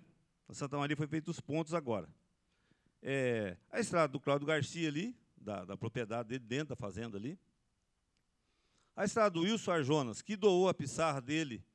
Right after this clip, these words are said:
que já está tirada, né? E pra fazer a estrada velha que vai pra Santo Antônio ali, tá tirado o cascalho lá, que ele doou o cascalho. E também eu falei já a estrada aqui do,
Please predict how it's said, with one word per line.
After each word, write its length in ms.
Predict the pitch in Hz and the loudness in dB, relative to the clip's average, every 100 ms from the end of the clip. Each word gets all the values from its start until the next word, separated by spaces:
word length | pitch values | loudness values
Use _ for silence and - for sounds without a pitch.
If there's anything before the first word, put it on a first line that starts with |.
| _ _ _ _ - | _ _ _ _ -8
que 100 | 165 | 0
já 140 | 185 | 0
está 220 | - 180 | 0 -2
tirada, 640 | 175 202 165 139 156 190 190 _ _ | -2 -2 0 2 0 -2 -12 _ _
né? 240 | - 139 160 _ _ _ _ _ _ | -4 -4 -4 _ _ _ _ _ _
E 380 | 135 147 139 135 | -4 -2 0 -2
pra 120 | 127 139 | -2 -2
fazer 320 | 139 127 151 | -2 -2 -2
a 40 | |
estrada 440 | 143 135 151 160 131 | -2 0 2 2 0
velha 260 | 139 151 | 0 -2
que 60 | 110 | -2
vai 120 | 139 | -4
pra 100 | 127 | -4
Santo 200 | 131 123 | -8 -8
Antônio 360 | 123 123 131 123 | -8 -4 -4 -4
ali, 180 | 131 | -8
tá 120 | 147 151 | -6 -8
tirado 340 | - 131 120 | -4 -4 -4
o 40 | |
cascalho 480 | - 113 - 117 120 | -6 -8 -6 -2 -2
lá, 160 | 113 123 | 0 -2
que 80 | 123 | -4
ele 120 | 117 | -4
doou 360 | 107 117 117 | -2 -2 -2
o 60 | 92 | -2
cascalho. 500 | 113 104 - 117 151 - _ _ _ _ _ _ _ - | -6 -8 -4 -4 -4 -10 _ _ _ _ _ _ _ -10
E 100 | 170 | -8
também 400 | 170 202 147 156 | -4 0 0 0
eu 100 | 160 | -2
falei 340 | 156 151 143 | -2 0 0
já 180 | 123 120 | 0 0
a 40 | 135 | 0
estrada 380 | - 127 127 | 0 -2 -2
aqui 200 | 123 - | -4 -6
do, 400 | 131 135 120 90 | -2 2 2 0